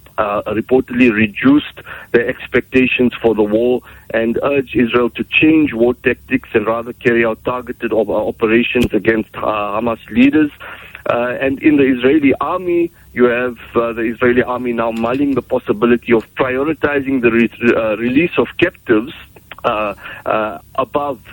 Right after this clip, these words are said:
the goal of dismantling the Palestinian resistance, which is a major, major step down, and it's obviously major egg in the face for Netanyahu.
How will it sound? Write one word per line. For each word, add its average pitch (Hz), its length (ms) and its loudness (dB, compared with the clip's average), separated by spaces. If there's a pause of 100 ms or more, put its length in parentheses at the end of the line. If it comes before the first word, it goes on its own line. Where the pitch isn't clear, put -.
the 107 220 2
goal 120 380 2
of 98 140 -6
dismantling 110 580 -2
the 104 100 2
Palestinian 104 600 0
resistance, 98 580 0
which 101 180 -2
is 104 100 4
a 104 100 2
major, 113 640 2
major 110 360 2
step - 360 -4
down, 107 340 -4 (240)
and 127 140 0
it's - 380 -6
obviously 110 500 -2
major 107 380 2
egg 117 200 0
in 101 120 -2
the 101 60 0
face 107 260 -2
for 104 160 0
Netanyahu. 120 680 0